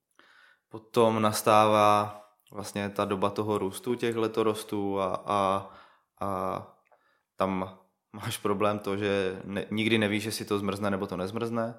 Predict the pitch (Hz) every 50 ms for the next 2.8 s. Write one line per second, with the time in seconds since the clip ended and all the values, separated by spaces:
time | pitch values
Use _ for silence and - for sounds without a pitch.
0 | - _ _ _ - - - _ _ _ - 107 104 107 - 110 107 104 104 104
1 | 101 - - - _ _ _ _ - - _ _ _ - - - 107 104 104 98
2 | 104 104 110 104 - 104 104 104 104 - - - 107 104 107